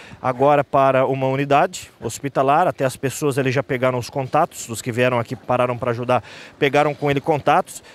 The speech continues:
de familiares, enfim, porque a placa é de Sombrio, pode ser que ele não seja aqui de Criciúma, né? Obviamente que a gente não conversa com a vítima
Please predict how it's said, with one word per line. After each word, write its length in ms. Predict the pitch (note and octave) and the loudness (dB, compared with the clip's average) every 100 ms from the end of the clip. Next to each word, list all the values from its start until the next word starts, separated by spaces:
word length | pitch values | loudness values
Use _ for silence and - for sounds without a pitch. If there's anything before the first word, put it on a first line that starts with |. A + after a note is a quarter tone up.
| - | -12
de 80 | A#2+ | -10
familiares, 720 | - C#3 C3 B2+ D3+ E3 B2 | -4 -2 2 2 4 2 0
enfim, 400 | B2+ - D3 F3+ | -6 -6 -6 -6
porque 180 | D#3 - | -6 -6
a 60 | B2 | 0
placa 300 | D3 - D3 | 0 0 -4
é 20 | |
de 80 | - | -6
Sombrio, 320 | C#3+ C#3 F#3+ | -4 0 0
pode 240 | D3+ D3+ | 0 -2
ser 80 | E3+ | -4
que 80 | E3+ | -4
ele 80 | F3+ | -4
não 100 | F3 | -2
seja 240 | F3 D#3+ | -4 -4
aqui 140 | - | -6
de 80 | E3 | -10
Criciúma, 580 | E3+ F#3+ - G3+ C3 G#2 | -8 -8 -4 -2 -2 -4
né? 160 | A#2+ D#3 - - | -6 -10 -12 -12
Obviamente 500 | A#2+ C#3+ D#3+ D3 D#3+ | -8 -2 0 0 -2
que 80 | - | 0
a 100 | D#3 | 0
gente 280 | C3 D#3 D3+ | 0 -2 -6
não 80 | D#3+ | -4
conversa 560 | F3 C#3+ C#3+ D#3 C#3+ | -2 0 2 2 0
com 200 | - B2 | -10 -4
a 220 | A2 G#2 G#2 | -2 -2 -4
vítima 560 | A2+ D3 - B2+ F#2 | -4 -6 -4 -4 -4